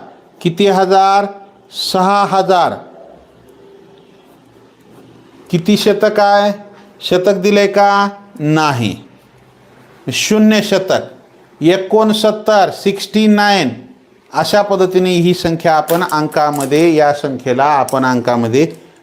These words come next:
लिहू शकतो. आलं का लक्षात? चला विद्यार्थी मित्रांनो, नवोदयवाला ॲ-, हे ॲप जर डाउनलोड केलं नसेल तर या तासिकेच्या डिस्क्रिप्शन बॉक्समध्ये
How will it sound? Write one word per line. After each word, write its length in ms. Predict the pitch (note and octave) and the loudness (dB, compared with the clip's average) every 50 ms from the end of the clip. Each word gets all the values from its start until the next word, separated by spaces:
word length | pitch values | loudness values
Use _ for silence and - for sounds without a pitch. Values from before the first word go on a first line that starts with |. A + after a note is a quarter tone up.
| _ _ - B2 | _ _ -8 -4
लिहू 680 | A#2+ A#2+ A#2+ B2 B2 A#2 A2 A#2+ B2+ B2+ C3 C3 C3 | -2 0 2 2 2 2 2 0 0 0 0 0 -2
शकतो. 960 | B2+ B2 - A#2+ G#2+ - - - - - A#2 A#2 A#2 A#2 A2+ A2 G#2+ F#2+ E2+ - - - - - _ _ _ _ _ _ _ _ - - - - _ _ _ _ _ _ _ _ _ _ _ _ _ _ _ - | -4 -4 -4 -4 -4 -4 -6 -14 -6 -2 0 2 2 4 4 2 2 0 -2 -4 -8 -14 -20 -20 _ _ _ _ _ _ _ _ -20 -20 -20 -20 _ _ _ _ _ _ _ _ _ _ _ _ _ _ _ -2
आलं 140 | B2 B2+ B2 | 0 0 0
का 140 | B2+ C3+ | 0 0
लक्षात? 460 | B2+ B2 A#2+ - - B2+ B2+ B2+ B2+ B2 - - - - _ _ _ _ _ _ _ _ - | 0 0 0 -2 -2 0 0 0 0 -4 -6 -10 -20 -20 _ _ _ _ _ _ _ _ -4
चला 220 | - D3+ C3+ B2+ | -2 0 0 2
विद्यार्थी 460 | A#2+ B2 B2+ B2 D3 C#3+ C#3+ C#3+ D3 | 2 0 0 0 0 0 0 0 -2
मित्रांनो, 720 | C#3+ D3 C3 D3 D3 C#3+ C#3 C#3 C#3 C#3+ C#3+ C#3+ D3 D3 D3 | -2 -2 0 0 0 0 0 0 0 0 0 2 2 0 0
नवोदयवाला 880 | C#3+ C#3 C#3 C3+ C3+ C3+ C3 C3+ C#3 C3+ C#3 C#3 C3+ C3+ C#3 C#3 C#3+ C#3 - | 0 0 0 0 0 0 0 0 2 2 2 2 2 0 0 0 -2 -2 -2
ॲ-, 220 | B2+ C3 C3 C3 - - | -2 -2 -2 -2 -4 -4
हे 160 | G#2+ C3 C3+ | -2 0 2
ॲप 300 | C3+ C3 C3 C3 C3 B2+ | 2 2 2 2 0 0
जर 160 | A#2+ C3 C3 | 0 -2 0
डाउनलोड 440 | B2 B2 C3 B2+ B2+ B2+ B2+ B2+ A#2+ | 0 0 0 2 2 2 2 0 0
केलं 300 | B2 - B2 B2 A#2+ A#2+ | -2 -2 -2 0 0 -2
नसेल 540 | A#2+ A#2 A#2 - C3+ C3+ C#3+ D3 C#3+ C#3+ - - - - - _ _ _ - - - - | -2 -4 -2 0 2 2 2 2 0 -2 -6 -14 -20 -20 -20 _ _ _ -20 -10 -4 -2
तर 80 | C3 | 0
या 720 | B2+ B2 B2 C3 C3+ C3+ C3+ C3+ C#3 C#3 C#3 C#3+ C#3+ C#3 C#3+ - - - _ _ _ _ _ _ _ _ _ _ _ _ _ _ _ _ - | 2 2 2 2 2 2 2 2 2 2 2 0 0 0 -2 -4 -10 -18 _ _ _ _ _ _ _ _ _ _ _ _ _ _ _ _ -2
तासिकेच्या 600 | B2+ B2 B2 - C3 A#2+ - B2+ A#2+ B2 - - | -2 0 -2 -4 -6 -4 -4 -4 -2 0 0 0
डिस्क्रिप्शन 720 | C3+ B2 C3+ C3 - - C#3+ C#3+ C3+ - - D3 C#3+ C#3 | 0 0 -2 -6 -6 -6 -6 -6 -4 -4 -4 -4 -2 0
बॉक्समध्ये 640 | C#3+ C#3+ C3+ C3+ - - C3 B2+ B2+ A2+ A2+ G2 F2 | 0 0 0 -2 -4 -4 -2 -2 0 0 -2 -2 -4